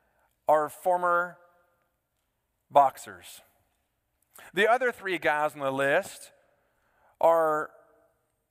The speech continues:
artist, singer type guys, a YouTube guy, social media person,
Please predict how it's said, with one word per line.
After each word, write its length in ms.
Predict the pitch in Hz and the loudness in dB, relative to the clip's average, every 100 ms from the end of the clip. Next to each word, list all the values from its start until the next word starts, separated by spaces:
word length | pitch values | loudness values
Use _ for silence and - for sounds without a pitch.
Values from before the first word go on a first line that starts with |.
| - | 0
artist, 540 | 156 175 180 - - | 2 2 -2 -6 -12
singer 420 | - - 170 160 160 | -12 -6 -4 -4 -2
type 300 | 160 156 156 | -2 -2 -2
guys, 580 | 147 147 147 151 143 - | -2 -2 -4 -6 -12 -6
a 80 | 139 | -4
YouTube 640 | 151 160 - 160 151 139 | -4 -8 -6 -6 -6 -4
guy, 380 | 143 139 135 135 | -2 0 0 -4
social 360 | - 147 - 143 | -6 -12 -10 -10
media 320 | 139 139 131 | -10 -8 -8
person, 640 | - 135 - 139 131 131 | -6 -8 -8 -10 -10 -12